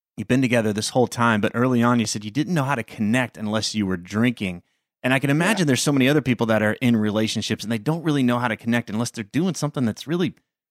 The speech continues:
Speaker 1: not good for them, you know, like, w-, whatever it is, like, if it's T V
Speaker 2: Yeah.
Speaker 1: or, you know, obviously alcohol or, or other substances or just things that are just not in their, their kind of their, their,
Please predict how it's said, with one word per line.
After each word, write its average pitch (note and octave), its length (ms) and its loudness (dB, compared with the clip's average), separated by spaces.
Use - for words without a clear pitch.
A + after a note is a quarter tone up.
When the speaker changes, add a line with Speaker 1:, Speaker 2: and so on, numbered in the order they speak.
Speaker 1:
not D#3 400 2
good G3 200 4
for A2+ 160 0
them, F2 220 -6
you A2 140 2
know, B2+ 180 4
like, C3+ 160 2
w-, B2+ 180 0
whatever E3 400 4
it D3+ 60 4
is, E3 200 2
like, A#2+ 140 2
if A2 60 0
it's G#2+ 200 -6
T D#3+ 360 -2
V D3+ 340 6
Speaker 2:
Yeah. B2 80 4
Speaker 1:
or, A2 540 4
you A2+ 240 -6
know, A#2 100 0
obviously B2 500 2
alcohol A2+ 560 2
or, G#2 140 0
or G#2+ 240 0
other A2 220 2
substances A2 600 -2
or G2+ 60 -4
just C#3 260 -4
things G#3 200 4
that B2 100 2
are B2 40 2
just C3+ 360 -2
not A#2+ 440 4
in B2+ 200 2
their, A2 320 0
their G#2+ 200 -2
kind C#3+ 220 -4
of B2+ 60 2
their, G2+ 180 0
their, A2 180 -4